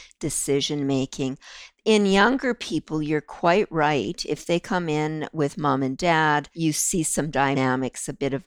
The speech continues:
defiance there. You know, "This is my diagnosis. I'm not ready to start drug. Quit, you know, sort of telling me what to do." And you have to let that play out, but they're quite right.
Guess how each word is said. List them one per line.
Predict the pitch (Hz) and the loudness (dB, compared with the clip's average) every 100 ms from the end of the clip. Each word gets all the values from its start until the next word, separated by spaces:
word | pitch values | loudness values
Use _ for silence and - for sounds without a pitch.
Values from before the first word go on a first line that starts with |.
| - | -6
defiance | 143 - - 131 113 131 127 - - | -8 -6 -4 -2 0 0 -4 -4 -6
there. | - 139 131 120 131 | -4 -2 -2 -2 -4
You | 143 | -4
know, | 127 127 | -4 -4
"This | 120 127 - | -4 -6 -6
is | 135 - | -8 -6
my | 143 135 139 | -2 0 0
diagnosis. | 139 131 131 131 107 - 120 - | 0 -2 -2 -4 -6 -6 -6 -6
I'm | 127 123 | -4 -2
not | 135 143 156 | 0 2 2
ready | - 143 131 | 0 -2 -4
to | 117 | -6
start | 127 - 156 - - | -8 -6 -4 -6 -4
drug. | 139 131 101 - - - - - _ | -2 -2 -2 -8 -20 -20 -20 -20 _
Quit, | - - - 143 - - _ _ - | -12 0 2 2 -4 -16 _ _ -8
you | 156 | -4
know, | 143 | -4
sort | 135 - 139 | -4 -4 -4
of | 135 | -6
telling | - 135 143 143 | -4 -2 0 -2
me | 135 | -2
what | 131 127 - | 0 -2 -4
to | - | -10
do." | 135 - 143 127 123 160 - | -10 -4 -2 0 -2 -6 -2
And | 214 208 208 - | 2 2 0 -2
you | 233 247 | 2 4
have | 220 214 - | 4 2 2
to | 190 | 0
let | 180 156 - | 4 2 4
that | 151 139 - | 2 2 -2
play | - 143 143 | -2 2 4
out, | 147 214 - | 4 2 0
but | 208 | 0
they're | 226 214 | 0 0
quite | - 226 185 - | 0 2 2 0
right. | 165 170 170 - - - | 2 4 4 0 -8 -16